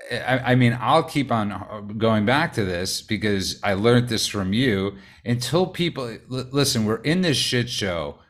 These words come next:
One, because obviously of the fracking, but the second, bi-, the second biggest thing to me is equity.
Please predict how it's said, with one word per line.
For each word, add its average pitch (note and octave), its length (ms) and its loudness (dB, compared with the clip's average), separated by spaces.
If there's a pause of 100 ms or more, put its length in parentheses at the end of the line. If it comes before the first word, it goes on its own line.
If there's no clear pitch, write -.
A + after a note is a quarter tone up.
(120)
One, B2+ 240 2
because A2+ 680 -2
obviously G2+ 600 -2
of F#2+ 140 -4
the F#2 60 -8
fracking, E2 600 -4 (460)
but A#2 180 2
the A#2 80 2
second, F3 560 4
bi-, B2 220 -2
the A2+ 160 -2
second F3 480 0
biggest C3 340 -2
thing C#3+ 220 -2
to A#2+ 100 -6
me F#2 400 -4 (340)
is B2 200 4
equity. B2+ 580 0